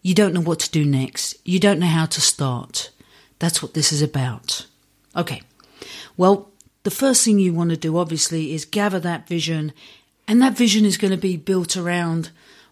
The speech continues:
what is it that you wish was different about your life? What, what is it that you desire? What might make you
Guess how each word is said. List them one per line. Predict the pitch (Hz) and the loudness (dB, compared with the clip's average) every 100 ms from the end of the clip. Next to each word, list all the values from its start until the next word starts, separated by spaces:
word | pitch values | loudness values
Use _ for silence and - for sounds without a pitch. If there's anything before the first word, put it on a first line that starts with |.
| _ | _
what | - 302 | -2 2
is | 262 220 | 4 4
it | 202 190 | 2 2
that | 190 185 | -2 -2
you | 175 180 170 | -2 0 2
wish | 165 170 - | 2 2 0
was | 160 | -4
different | 170 156 147 | -2 -4 -4
about | 139 147 139 | -4 -4 -4
your | 147 | -2
life? | 147 143 113 - 165 | -2 -2 -4 -8 -4
What, | 214 | -2
what | 196 254 | 2 4
is | 240 | 4
it | 226 | 2
that | 202 | -2
you | 185 180 | -2 -2
desire? | 170 160 147 143 | -2 -2 -2 -4
What | 151 220 180 - | -2 0 0 -2
might | 185 180 160 | 2 2 2
make | 165 165 - | 2 0 0
you | 160 156 | 0 0